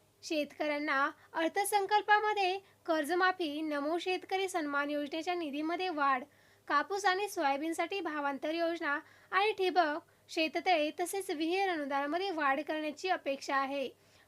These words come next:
परंतु आता अजितदादा अर्थसंकल्पामध्ये काय घोषणा करतात आणि शेतकऱ्यांच्या कोणत्या अपेक्षा ते पूर्ण होतात, हे सोमवारीच कळेल. नमो शेतकरी सन्मान योजनेच्या निधीमध्ये वाढ करू,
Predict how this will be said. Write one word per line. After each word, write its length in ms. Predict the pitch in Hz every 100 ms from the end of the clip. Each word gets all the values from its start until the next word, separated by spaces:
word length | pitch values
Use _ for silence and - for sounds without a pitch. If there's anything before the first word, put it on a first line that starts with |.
| -
परंतु 380 | 285 277 277 311
आता 400 | 311 370 302 320 - -
अजितदादा 540 | 339 359 403 392 392 302 320
अर्थसंकल्पामध्ये 1200 | 320 302 359 392 370 370 370 370 370 370 349 320 - - _
काय 220 | 370 403
घोषणा 360 | 381 370 339 320
करतात 480 | - 277 277 269 277
आणि 200 | 277 285
शेतकऱ्यांच्या 800 | 311 277 - 302 294 285 311 277 302 - _ -
कोणत्या 380 | 330 320 415
अपेक्षा 380 | 381 349 339 -
ते 120 | 381 427
पूर्ण 320 | 349 311 311
होतात, 420 | 339 349 330 302 - - _
हे 140 | 339 392
सोमवारीच 600 | 381 311 294 302 339 359
कळेल. 360 | 339 285 269 294 _ _ _ - -
नमो 320 | 294 294 330 359
शेतकरी 540 | 359 - - 339 311
सन्मान 440 | 339 285 277 277
योजनेच्या 480 | 277 269 269 285 302
निधीमध्ये 640 | 285 269 302 349 370 330 339 - - -
वाढ 280 | 320 339 381
करू, 360 | 359 330 302